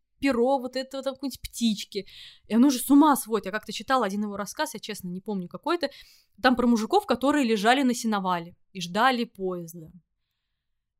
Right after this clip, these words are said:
И вот этот зной, вот эта вот, э, давящая жара, и вот этот вот каждый листок он описал,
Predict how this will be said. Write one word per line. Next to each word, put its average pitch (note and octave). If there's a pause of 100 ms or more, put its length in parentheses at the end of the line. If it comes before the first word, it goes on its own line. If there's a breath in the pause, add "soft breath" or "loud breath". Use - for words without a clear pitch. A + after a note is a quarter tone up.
И A3
вот G3+
этот F3
зной, B3+ (600)
вот F3
эта E3+
вот, E3+ (360)
э, F3+
давящая F3
жара, G#3 (440)
и F#3
вот F3+
этот E3+
вот E3
каждый F3
листок E3+
он F3
описал, C#4